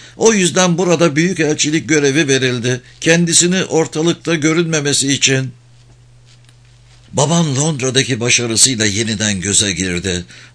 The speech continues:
Armscor gibi sorumluluk isteyen bir işe getirilmiş olması bunun kanıtıdır.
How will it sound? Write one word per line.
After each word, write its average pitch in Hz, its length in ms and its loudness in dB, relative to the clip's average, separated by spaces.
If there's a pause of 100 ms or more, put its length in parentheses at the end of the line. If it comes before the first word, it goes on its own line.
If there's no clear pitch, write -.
Armscor 147 640 2
gibi 113 220 -2
sorumluluk 135 580 0
isteyen 131 460 0
bir 127 100 -2
işe 123 240 0
getirilmiş 113 640 -2
olması 107 480 -2
bunun 113 260 -2
kanıtıdır. 95 760 -2